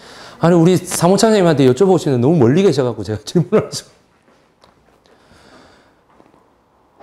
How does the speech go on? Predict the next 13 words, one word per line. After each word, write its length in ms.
여운형이 520
이렇게 260
말합니다. 440
"그 400
공연 460
한 340
번 200
후원해갖고 720
되겠나? 460
이 480
반도의 680
무희가 520
말이야. 400